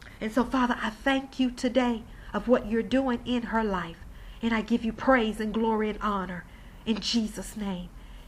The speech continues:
Amen and amen. God bless you, my dear. God bless you. Just knowing that God has deposited wisdom in your spirit,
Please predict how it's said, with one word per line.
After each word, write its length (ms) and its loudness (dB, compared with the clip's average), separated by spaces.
Amen 680 2
and 200 -2
amen. 600 2
God 300 8
bless 320 4
you, 80 4
my 180 4
dear. 340 6
God 380 4
bless 380 2
you. 200 2
Just 300 6
knowing 500 6
that 180 4
God 340 12
has 240 6
deposited 800 6
wisdom 800 8
in 300 4
your 260 8
spirit, 760 8